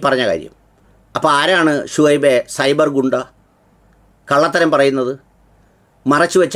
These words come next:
ആളുകളെ പറ്റിക്കുന്നത്, കൂടുതൽ ആളുകളെ ക്യാൻവാസ് ചെയ്യാൻ വേണ്ടി ഇങ്ങനെയൊക്കെ പറയുന്നത്? ഒന്ന് ആലോചിച്ച് നോക്കൂ. ഇതാണ് ഇതിൻ്റെ ഒരു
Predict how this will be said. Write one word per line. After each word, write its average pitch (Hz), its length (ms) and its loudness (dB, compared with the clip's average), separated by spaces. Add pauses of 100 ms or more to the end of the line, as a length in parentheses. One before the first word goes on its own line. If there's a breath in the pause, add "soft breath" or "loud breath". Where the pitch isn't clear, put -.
ആളുകളെ 151 320 0
പറ്റിക്കുന്നത്, 135 520 -4 (720)
കൂടുതൽ 180 360 4
ആളുകളെ 160 320 2
ക്യാൻവാസ് 156 400 0
ചെയ്യാൻ 151 240 2
വേണ്ടി 147 180 -2
ഇങ്ങനെയൊക്കെ 143 340 -2
പറയുന്നത്? 127 360 0 (1040)
ഒന്ന് 160 120 2
ആലോചിച്ച് 156 360 0
നോക്കൂ. 135 240 -6 (920)
ഇതാണ് 139 320 0
ഇതിൻ്റെ 131 240 -2
ഒരു 123 100 -4